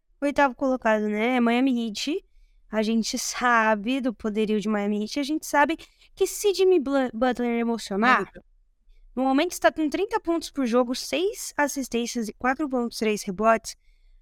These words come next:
Speaker 1: o caldo pode engrossar, né, Drica?
Speaker 2: Ah,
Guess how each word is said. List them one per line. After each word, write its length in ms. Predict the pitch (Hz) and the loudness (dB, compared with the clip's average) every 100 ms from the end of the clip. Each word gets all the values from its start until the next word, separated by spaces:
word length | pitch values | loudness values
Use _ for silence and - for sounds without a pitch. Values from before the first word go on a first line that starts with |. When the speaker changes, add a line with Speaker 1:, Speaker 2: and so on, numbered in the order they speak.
| _ - _ - | _ -20 _ -4
Speaker 1:
o 220 | 247 220 | -2 -2
caldo 380 | - 202 202 202 | -2 0 0 0
pode 260 | 226 214 | -2 0
engrossar, 460 | 233 285 - 294 220 | -2 -2 -2 -2 0
né, 120 | 220 | -2
Drica? 320 | 202 - 208 - _ _ _ _ _ _ - | -6 -10 -12 -14 _ _ _ _ _ _ -2
Speaker 2:
Ah, 180 | 240 | 0